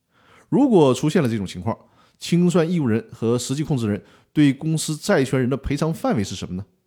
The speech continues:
根据侵权赔偿责任的一般原理，清算义务人和实际控制人对债权人的赔偿呢，应该限定在其行为造成债权人损失的范围之内。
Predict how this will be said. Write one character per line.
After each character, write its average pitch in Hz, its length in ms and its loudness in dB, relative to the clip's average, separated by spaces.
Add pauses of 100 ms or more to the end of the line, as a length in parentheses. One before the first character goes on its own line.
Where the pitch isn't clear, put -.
(440)
根 196 200 2
据 180 280 2
侵 185 240 -2
权 170 160 0
赔 160 120 -2
偿 143 140 -2
责 117 140 -4
任 123 100 0
的 135 100 -2
一 151 80 -6
般 131 140 0
原 110 160 0
理， 110 80 -6 (440)
清 208 200 2
算 208 160 4
义 214 80 2
务 170 80 0
人 135 240 0
和 127 180 -2
实 131 180 -4
际 160 100 -4
控 175 180 -2
制 113 100 -4
人 107 160 -2 (300)
对 143 180 2
债 151 300 0
权 131 160 -2
人 123 80 0
的 123 80 -4
赔 127 140 -6
偿 104 180 -4
呢， 113 100 -2 (160)
应 143 220 -4
该 135 160 0
限 147 300 -2
定 123 120 0
在 117 160 0 (220)
其 - 180 -8
行 143 300 -4
为 139 160 0
造 131 460 -2
成 110 320 -6
债 151 260 -2
权 117 160 -4
人 127 100 -2
损 101 220 -8
失 117 140 -8
的 123 80 -4
范 117 180 -6
围 92 60 -4
之 98 140 -8
内。 123 220 -8